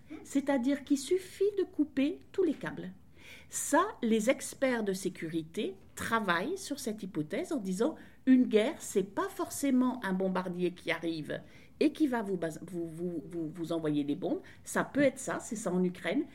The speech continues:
Mais c'est aussi, il va vous envoyer une bombe sur vos câbles. Pourquoi croyez-vous qu'il y a des grands débats autour des câbles, euh, sous-marins, des câbles Internet sous-marins ? Eh ben,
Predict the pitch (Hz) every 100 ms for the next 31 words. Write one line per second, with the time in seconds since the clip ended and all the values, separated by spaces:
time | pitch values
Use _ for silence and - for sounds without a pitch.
0 | - - 214 214 339 370 480 494 - -
1 | 359 277 233 220 - 302 480 - 220 220
2 | 220 214 196 185 170 156 - 151 147 151
3 | 233 370 - - - - - 370 285 208
4 | 214 214 349 302 202 - 254 233 190 185
5 | 208 214 151 151 - 185 180 160 175 156
6 | 143 156 160 147 - 170 160 156 139 139
7 | - - - 156 - 180 170 165 180 185
8 | 170 156 180 170 170 165 180 180 160 156
9 | 156 151 - 185 165